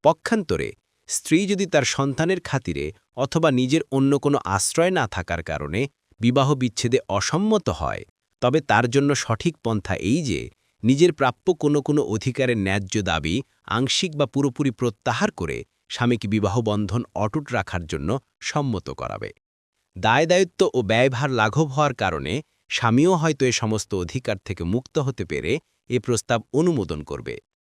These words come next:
এভাবে সমঝোতা হয়ে যেতে পারে। কাজেই স্ত্রী হয়তো মনে করবে যে, আমাকে বিদায় করে দিলে সন্তানাদির জীবন বরবাদ হবে, অথবা অন্যত্র আমার জীবন আরও দুষ্বিষহ হতে পারে। তার চেয়ে বরং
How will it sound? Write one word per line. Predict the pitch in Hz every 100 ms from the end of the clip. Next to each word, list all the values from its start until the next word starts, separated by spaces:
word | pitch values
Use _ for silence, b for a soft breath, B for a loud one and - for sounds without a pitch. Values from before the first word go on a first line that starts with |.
| _ -
এভাবে | 117 117 143 185 113 127 _ _
সমঝোতা | - 139 127 107 113 113
হয়ে | 101 87
যেতে | 73 -
পারে। | 67 65 50 50 _ _ _ _ _ _
কাজেই | 147 156 208 135 - _ _
স্ত্রী | - - - 220
হয়তো | 190 170 151 156
মনে | 113 147
করবে | 185 117 71 73 151 _ _ -
যে, | 123
আমাকে | 131 143 151
বিদায় | 120 120 143
করে | 151 156 151
দিলে | 139 151 208
সন্তানাদির | - 151 139 139 131 123 104
জীবন | 110 98 92
বরবাদ | 85 95 90 87 76
হবে, | 76 60 52 _ _ _ _
অথবা | 120 151 240 160 101 147 _ _
অন্যত্র | 139 160 185 180 185
আমার | 165 160
জীবন | 127 139 151 151 -
আরও | 117 175
দুষ্বিষহ | 175 156 123 110 98 87 85
হতে | 85 82
পারে। | 64 60 - _ _ _ _
তার | - 110
চেয়ে | 110 170 185
বরং | 131 71 67